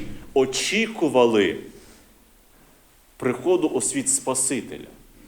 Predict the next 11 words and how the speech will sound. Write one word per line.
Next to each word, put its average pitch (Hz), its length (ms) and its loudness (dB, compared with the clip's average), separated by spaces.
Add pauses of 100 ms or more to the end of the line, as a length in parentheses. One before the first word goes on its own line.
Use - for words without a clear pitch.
(1040)
Вони 123 340 0 (260)
вірою 110 880 0 (140)
жили. 117 500 -2 (1800)
Ось 110 160 -2
ця 156 240 2
віра 180 380 4
в - 120 0
те, 175 140 6
що - 240 0
прийде 175 520 4
Спаситель, 139 800 0